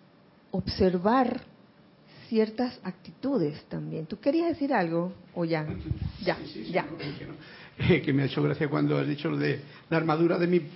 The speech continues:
Speaker 2: de mi verdadero ser es mi máxima protección, como un eslogan, ¿no?
Speaker 1: Ajá.
Speaker 2: Entonces
Speaker 1: La armonía.
Speaker 2: La armonía. La,
Speaker 1: La
Speaker 2: la armonía,
Speaker 1: armadura.
Speaker 2: la armonía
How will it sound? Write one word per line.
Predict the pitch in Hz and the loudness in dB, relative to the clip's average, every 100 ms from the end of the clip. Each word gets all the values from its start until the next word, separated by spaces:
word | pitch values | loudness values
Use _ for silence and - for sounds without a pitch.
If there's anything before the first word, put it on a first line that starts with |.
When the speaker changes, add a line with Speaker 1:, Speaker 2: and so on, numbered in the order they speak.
| - | -6
Speaker 2:
de | 165 151 156 | -4 0 0
mi | 151 147 139 139 135 | 2 2 2 0 -2
verdadero | 139 139 143 | -2 -2 -2
ser | 143 147 | -2 -2
es | 135 | 0
mi | 135 | 0
máxima | 143 - 139 | 0 0 -2
protección, | 139 139 147 175 170 | -2 -2 2 4 4
como | - 165 170 | 4 4 6
un | 180 | 6
eslogan, | 180 185 170 135 135 | 6 6 6 4 6
¿no? | 202 - - - - | 4 4 -8 -16 -8
Speaker 1:
Ajá. | 196 190 - | -6 -4 0
Speaker 2:
Entonces | 165 156 - 185 175 202 - 311 - - - - - - - | 2 4 4 4 6 2 2 -4 -10 -14 -20 -20 -20 -20 0
Speaker 1:
La | 180 | 6
armonía. | 190 196 202 226 220 180 - - - - 170 | 8 10 8 10 8 6 2 -4 -6 -2 4
Speaker 2:
La | 156 | 4
armonía. | 156 160 185 214 180 143 123 | 8 8 10 10 10 8 4
La, | 127 160 320 - 156 170 165 - - - - - | 4 4 8 8 12 12 12 10 6 4 2 6
Speaker 1:
La | 170 170 170 - | 8 8 6 8
Speaker 2:
la | 190 | 10
armonía, | |
Speaker 1:
armadura. | 190 202 196 202 240 226 196 196 | 12 12 12 12 12 12 10 8
Speaker 2:
la | 185 | 6
armonía | 165 175 208 202 | 6 6 6 8